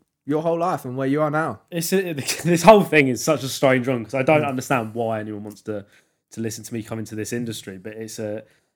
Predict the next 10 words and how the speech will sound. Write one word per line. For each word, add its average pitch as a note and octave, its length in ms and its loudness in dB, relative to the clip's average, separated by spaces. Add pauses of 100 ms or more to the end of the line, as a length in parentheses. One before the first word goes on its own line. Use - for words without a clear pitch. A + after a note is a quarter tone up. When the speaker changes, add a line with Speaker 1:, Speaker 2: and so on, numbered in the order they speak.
(120)
Speaker 2:
it's G#2+ 160 -14
a A2 40 -10
s-, - 200 -10
it's - 140 -18
a A2 40 -12
strange A2+ 720 -6 (240)
feeling G#2+ 560 -6 (260)
being G#2 460 -4
right A2 220 -8
here G#2+ 280 -12